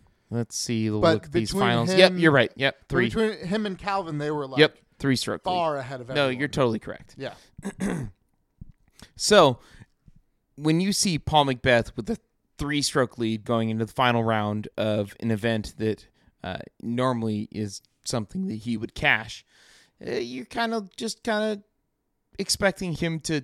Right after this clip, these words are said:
Speaker 1: to do it. But this time it was Calvin Heimberg that came through with the awesome twelve under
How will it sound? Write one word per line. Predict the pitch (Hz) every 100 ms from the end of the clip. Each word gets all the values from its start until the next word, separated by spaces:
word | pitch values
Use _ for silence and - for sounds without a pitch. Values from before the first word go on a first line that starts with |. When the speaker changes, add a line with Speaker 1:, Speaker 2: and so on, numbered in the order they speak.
| -
Speaker 1:
to | - 131
do | - 135 117
it. | - - _ _ - -
But | - 120 - _ _ _ -
this | 123 190 214
time | - 156 147
it | 135
was | 110 -
Calvin | 147 143 139 127
Heimberg | 127 120 110 104 95 _ _ _ _ -
that | 110
came | - 139 131
through | 123 131 117 110 107 -
with | 120 113 107 - _ -
the | 113 107 -
awesome | 139 135 127 135 113 117 - -
twelve | - 139 135 123
under | - 131 117 107 104